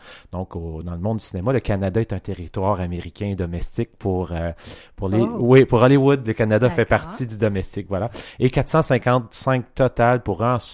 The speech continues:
Speaker 1: pour trois jours, c'est quand même assez impressionnant, millions. Et, euh, il est en route pour une, une, une, une très belle vie,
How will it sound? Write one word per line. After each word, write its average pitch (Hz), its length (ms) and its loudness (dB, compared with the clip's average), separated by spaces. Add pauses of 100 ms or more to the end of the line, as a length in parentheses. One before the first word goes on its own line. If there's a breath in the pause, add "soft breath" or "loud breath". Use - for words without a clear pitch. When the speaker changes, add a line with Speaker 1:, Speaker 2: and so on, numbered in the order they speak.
Speaker 1:
pour - 100 -8
trois 117 220 2
jours, 113 180 0
c'est 117 160 -6
quand 98 160 -4
même 123 140 -2
assez 113 160 -4
impressionnant, 101 680 -2
millions. 101 440 -2 (560 loud breath)
Et, 113 420 0
euh, 98 340 -2
il 98 300 -4
est 98 140 -8
en 92 120 -4
route 117 240 -4
pour 92 220 -8
une, 92 160 -4
une, 90 380 -6 (140)
une, 92 180 -6
une 87 200 -10
très - 200 -6
belle 98 220 -4
vie, 90 280 -14